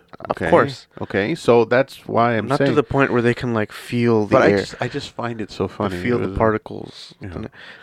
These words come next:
Speaker 1: you could probably
Speaker 2: Yeah.
Speaker 1: see the
Speaker 2: I, I
Speaker 1: shit.
Speaker 2: remember this one. Uh, I, this another,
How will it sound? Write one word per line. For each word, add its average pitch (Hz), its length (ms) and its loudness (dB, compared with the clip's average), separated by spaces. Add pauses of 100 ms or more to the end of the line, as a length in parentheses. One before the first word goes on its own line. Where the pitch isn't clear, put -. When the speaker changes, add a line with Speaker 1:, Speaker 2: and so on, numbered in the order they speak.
Speaker 1:
you 311 80 -6
could - 100 -4
probably 104 200 0
Speaker 2:
Yeah. - 60 -8
Speaker 1:
see - 160 -12
the - 220 -10
Speaker 2:
I, 127 160 0
I 117 140 2
Speaker 1:
shit. 120 80 2
Speaker 2:
remember 131 420 -2
this 113 160 2
one. 107 640 -4
Uh, 92 580 -10
I, 95 220 -6
this 98 400 -4
another, 104 720 0